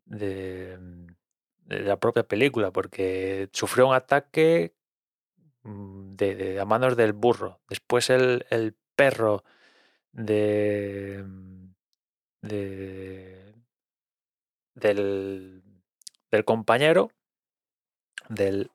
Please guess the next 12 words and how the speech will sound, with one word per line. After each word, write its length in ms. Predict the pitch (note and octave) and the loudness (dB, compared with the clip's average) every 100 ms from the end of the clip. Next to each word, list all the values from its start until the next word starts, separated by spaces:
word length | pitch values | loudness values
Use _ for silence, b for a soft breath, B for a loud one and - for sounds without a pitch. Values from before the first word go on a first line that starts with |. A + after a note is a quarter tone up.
| _ | _
amigo, 580 | - G#2+ C3 D#3+ F#3+ G#3+ | -6 -2 -2 0 0 -2
entre 180 | - - | -4 -4
comillas, 640 | - - D3+ D3+ F#3 F3+ - b b b | -2 -2 -4 -2 -2 -2 -6 b b b
pues 180 | - G#2 | -4 -2
resulta 400 | G2+ A#2+ A2+ A#2+ | -2 -4 0 0
que 220 | A#2+ A#2+ | 4 4
el 160 | A#2+ G#2+ | 2 0
perro, 300 | - C3 C#3+ | 2 2 2
que 400 | A2 G#2+ G#2+ - | 0 -4 -8 -12
es 180 | - - _ _ - | -10 -10 _ _ -18
una 220 | A2 G#2+ | -4 -2
raza 1120 | A2+ A2 B2 A#2+ A2+ G#2 G#2 G#2 G2+ G2+ | 2 2 4 6 6 4 0 -2 -4 -4